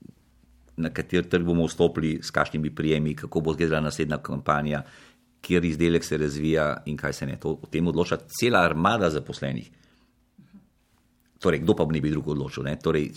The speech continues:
svet, v katerem imamo mi šest tisoč zaposlenih na nivoju Atlantic Grupe in <laughs> pričakovanje, da Emil Tedeschi, Enzo Smrekar, eh, Srečko Nakić, ne vem, Ranković, kdorkoli odloča o, o, o takih stvareh, je,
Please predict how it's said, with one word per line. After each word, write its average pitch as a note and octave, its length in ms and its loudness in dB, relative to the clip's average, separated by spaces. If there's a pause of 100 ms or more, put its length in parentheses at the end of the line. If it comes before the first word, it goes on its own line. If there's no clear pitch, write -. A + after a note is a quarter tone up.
(160)
svet, G2+ 400 4
v D#2+ 80 -2
katerem G#2 380 2
imamo F#2+ 260 2
mi G#2 100 2
šest A2+ 300 -2
tisoč F#2+ 300 -2
zaposlenih E2 580 -2 (320)
na - 80 -6
nivoju F2 240 4
Atlantic F#2 340 2
Grupe F2+ 360 0 (260)
in E2+ 220 2 (280)
<laughs> - 320 -8
pričakovanje, G#2 800 4
da D2+ 160 6
Emil G2 400 4
Tedeschi, F2 560 2
Enzo E2+ 240 0
Smrekar, E2 560 2
eh, G#1+ 920 -8 (180)
Srečko E2 480 0
Nakić, E2+ 420 2
ne E2+ 140 2
vem, D#2+ 120 2
Ranković, E2 360 2
kdorkoli F2 440 2 (280)
odloča E2+ 640 4
o, E2 180 4 (160)
o, D#2 440 2
o - 40 -14
takih F2 340 2
stvareh, F2+ 360 2
je, D#2+ 180 4